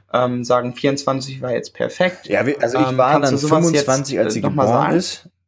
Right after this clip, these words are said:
Speaker 2: ähm, aber ja, ich würde sagen, also jetzt so war das irgendwie gut und ich würde es auch nicht umdrehen wollen, aber ich würde sagen, wenn man das dann, äh,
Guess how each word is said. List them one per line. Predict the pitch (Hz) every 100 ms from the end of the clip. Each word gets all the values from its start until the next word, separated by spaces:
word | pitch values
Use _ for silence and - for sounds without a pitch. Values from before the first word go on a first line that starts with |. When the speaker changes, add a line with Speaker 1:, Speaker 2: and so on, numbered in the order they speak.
| -
Speaker 2:
ähm, | 101 101 101 101 98 -
aber | 104 104 104 101 98 95 90 - _ _ 269 202
ja, | 175 190 190 - 113
ich | 101 -
würde | 120
sagen, | 110 107
also | 113
jetzt | 110 120 -
so | 127 143
war | 127
das | 127 120
irgendwie | 127 110 107
gut | 120
und | 117
ich | 101 110
würde | 110
es | 107
auch |
nicht | 107 104 -
umdrehen | 131 107 95 92
wollen, | 87 92
aber | 92 95
ich | 98
würde | 95
sagen, | 113 110 110
wenn | 113
man | 117 113
das | 104
dann, | - 104 104 95
äh, | 104